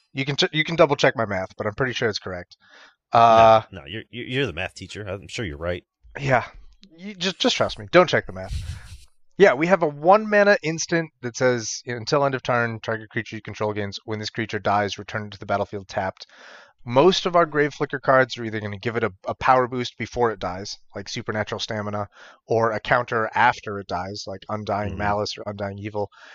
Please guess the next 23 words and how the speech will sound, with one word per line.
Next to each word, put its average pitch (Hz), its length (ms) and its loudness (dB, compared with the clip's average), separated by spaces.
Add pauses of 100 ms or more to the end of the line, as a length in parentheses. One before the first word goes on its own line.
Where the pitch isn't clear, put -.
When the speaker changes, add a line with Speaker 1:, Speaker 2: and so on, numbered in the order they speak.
(160)
Speaker 1:
This 120 580 2 (120)
is 113 260 0 (180)
that, 127 640 2
but 127 220 0
with 117 280 -2
set - 320 0
mechanic, 104 600 -6
so 101 340 -4 (260)
Speaker 2:
Yep. 92 320 -8 (140)
Speaker 1:
it's - 120 -12
gonna 123 180 2
bring 151 240 0
the 143 80 -6
creature 135 260 -2
back 113 220 6 (100)
and 117 160 0
then 127 100 2
attach 127 380 0
a 104 80 -2 (140)
Wicked 123 320 0 (100)
roll 104 380 0 (540)
to 127 180 0
it. - 240 -6